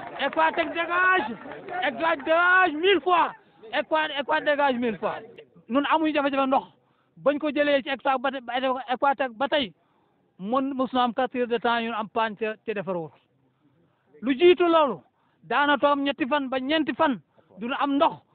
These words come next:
duñu am naan. Aquatech ñëw indi na ay factures yu cher, cinquante mille, cent mille, mënu ko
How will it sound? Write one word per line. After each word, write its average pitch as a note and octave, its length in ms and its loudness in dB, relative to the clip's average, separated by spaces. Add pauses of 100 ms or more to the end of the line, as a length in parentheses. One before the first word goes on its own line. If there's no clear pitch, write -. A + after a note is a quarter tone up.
(160)
duñu C4+ 260 -4
am C#4+ 200 2
naan. D#4+ 320 2 (320)
Aquatech C#4+ 540 0
ñëw D4+ 180 4
indi C#4+ 120 2
na D4 120 -2
ay C#4+ 120 0
factures C#4+ 360 0
yu A3 120 -4
cher, E4+ 280 2 (380)
cinquante D4+ 440 0
mille, E4+ 340 2 (340)
cent D#4 200 4
mille, E4+ 460 2 (220)
mënu D#4+ 280 0
ko D#4+ 140 2